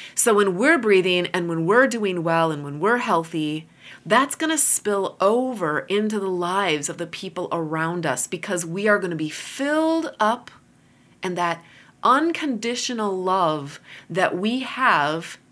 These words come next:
for ourselves is going to spill over into unconditional love for other people.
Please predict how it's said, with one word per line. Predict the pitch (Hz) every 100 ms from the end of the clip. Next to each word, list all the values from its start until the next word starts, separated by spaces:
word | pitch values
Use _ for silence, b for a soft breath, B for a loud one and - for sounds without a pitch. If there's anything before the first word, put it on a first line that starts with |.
| _
for | - -
ourselves | 185 185 - - 202 269 339 392 - - - _ _ _ _ -
is | -
going | 220 202
to |
spill | 175 - 214 202 -
over | - 214 226 196
into | - 165 180 -
unconditional | 180 180 175 175 180 175
love | 170 156
for | 165
other | - 165
people. | 165 277 - -